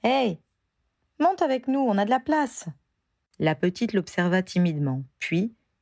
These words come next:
une fois qu'elle fut persuadée que c'était bien à elle qu'il s'adressait,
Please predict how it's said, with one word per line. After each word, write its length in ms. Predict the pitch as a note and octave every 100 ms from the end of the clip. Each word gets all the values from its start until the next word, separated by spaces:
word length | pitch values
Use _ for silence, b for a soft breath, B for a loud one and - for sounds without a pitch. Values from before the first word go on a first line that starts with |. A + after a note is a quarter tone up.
| _
une 200 | - F3+
fois 200 | F3 F#3+
qu'elle 180 | F#3 D3
fut 140 | - D3
persuadée 560 | D3 D3 - D3+ F3
que 120 | F3
c'était 300 | C#3+ - -
bien 260 | C#3+ D3 D#3+
à 80 | D3+
elle 340 | D#3 D#3+ D#3+
qu'il 220 | D3 B2
s'adressait, 640 | B2 - C3 C#3+ - A#3